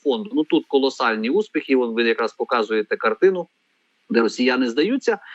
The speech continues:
І, в принципі, окрім, е, захоплення російських, е, полонених, ми бачимо: ну, скажімо так, е, те, що дуже серйозно піднявся, ну, бойовий дух,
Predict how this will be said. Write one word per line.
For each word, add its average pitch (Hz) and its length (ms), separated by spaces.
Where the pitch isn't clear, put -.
І, 147 160
в 135 80
принципі, 147 880
окрім, 139 420
е, 123 200
захоплення 127 640
російських, 120 600
е, 113 220
полонених, 185 640
ми 151 220
бачимо: 131 1200
ну, 131 120
скажімо 120 380
так, 107 180
е, 104 640
те, 170 160
що 135 400
дуже 127 360
серйозно 214 420
піднявся, 135 640
ну, 185 80
бойовий 165 420
дух, 180 260